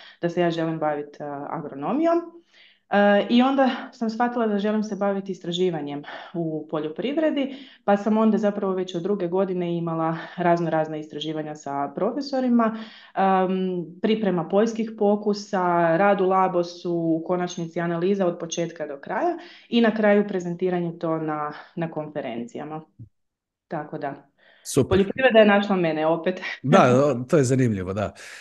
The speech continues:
Speaker 2: E, jedna stvar mi je zapela iz onog prethodnog vašeg odgovora kad ste rekli da su se svi čudili zašto ne u Zagrebu, zašto u Sisku.
Speaker 1: Mhm.
Speaker 2: Pa jel samo to pitanje nameće zapravo jedan od odgovora,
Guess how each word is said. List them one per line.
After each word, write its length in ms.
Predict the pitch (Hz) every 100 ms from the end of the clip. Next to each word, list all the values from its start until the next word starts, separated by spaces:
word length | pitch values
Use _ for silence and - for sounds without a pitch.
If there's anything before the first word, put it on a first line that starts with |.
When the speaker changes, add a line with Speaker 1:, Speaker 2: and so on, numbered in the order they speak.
| -
Speaker 2:
E, 80 | 135
jedna 360 | 135 135 214 240
stvar 220 | - 208
mi 60 |
je 60 | 156
zapela 320 | 190 190 151
iz 80 | 139
onog 240 | 170 131
prethodnog 540 | - 170 156 113 113 107
vašeg 340 | 139 135 107
odgovora 420 | 131 185 190 165
kad 160 | 151 143
ste 160 | - 147
rekli 260 | 170 175
da 100 | 139
su 140 | 135 -
se 120 | 110
svi 200 | - 180
čudili 600 | 175 139 170 180 147 - _ - _ _ -
zašto 440 | 98 165 175 -
ne 140 | 156 151
u 80 |
Zagrebu, 560 | 123 127 147 180 175 151
zašto 360 | 120 151 - 123
u 40 |
Sisku. 440 | - 98 - - - _ - - _ -
Speaker 1:
Mhm. 220 | 190 196 208 - - - - -
Speaker 2:
Pa 120 | 123
jel 260 | 127 220 247
samo 380 | - 226 240 196
to 260 | - 196
pitanje 380 | - 226 208 175
nameće 400 | 156 170 190 -
zapravo 380 | 135 175 175 147
jedan 260 | 165 151 147
od 140 | 139
odgovora, 600 | 175 156 151 147 135 123